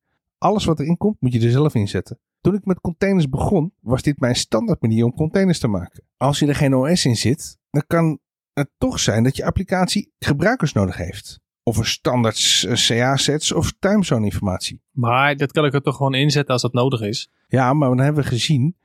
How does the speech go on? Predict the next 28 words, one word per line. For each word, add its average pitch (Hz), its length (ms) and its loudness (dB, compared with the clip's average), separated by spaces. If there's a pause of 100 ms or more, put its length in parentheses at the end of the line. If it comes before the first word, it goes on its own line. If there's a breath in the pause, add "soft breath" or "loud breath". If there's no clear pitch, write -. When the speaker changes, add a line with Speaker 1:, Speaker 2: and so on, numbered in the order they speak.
(100)
Speaker 1:
dat 113 140 -4
de 135 100 -2
container 170 540 0
groter 156 420 0
wordt 113 300 -2
dan 117 160 0
je 127 80 0
verwacht. - 460 -4
En 160 120 0
dat 160 140 0
de, 131 180 -4
je 127 120 -2
hebt 139 140 0
de 110 80 -2
kans 107 240 -2
dat 117 140 0
het 113 100 0
niet 131 180 -2
werkt. 143 560 -4
Oh, 151 180 2
en, 156 100 -2
en, 151 340 0
en 160 160 2
het 156 120 2
geeft 180 260 0
veel 226 200 2
meer 123 160 2
onderhoud. 147 560 0